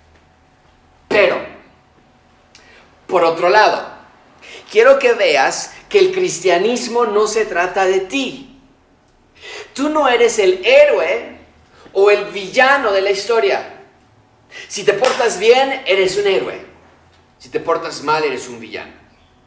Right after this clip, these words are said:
Me temo que muchas veces así vemos nuestra vida cristiana. Pensamos que decepcionamos a Dios cuando caemos, como que si Dios tenía la genuina expectativa de que nunca volverías a caer.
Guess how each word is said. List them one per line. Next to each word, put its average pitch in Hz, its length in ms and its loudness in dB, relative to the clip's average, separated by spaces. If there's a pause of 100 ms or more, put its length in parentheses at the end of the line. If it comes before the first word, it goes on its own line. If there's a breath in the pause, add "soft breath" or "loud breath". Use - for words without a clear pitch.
(200 loud breath)
Me 190 100 -2
temo 240 280 0
que 214 100 -4
muchas 214 360 -4
veces 202 240 0
así 180 220 -4
vemos 185 240 -2
nuestra 151 260 -4
vida 151 260 -2
cristiana. 202 600 -4
Pensamos 202 500 -2
que - 480 -4
decepcionamos 214 1200 0
a 190 100 0
Dios 202 340 0
cuando 185 340 -6
caemos, 214 560 0
como 196 320 -4
que 202 120 -2
si 185 180 -10
Dios 220 320 0
tenía 214 280 -2
la - 400 -2
genuina 233 640 0
expectativa 190 840 -2
de 202 140 4
que 170 340 -2
nunca 220 540 -2
volverías 180 680 0
a 180 120 -6
caer. 185 640 0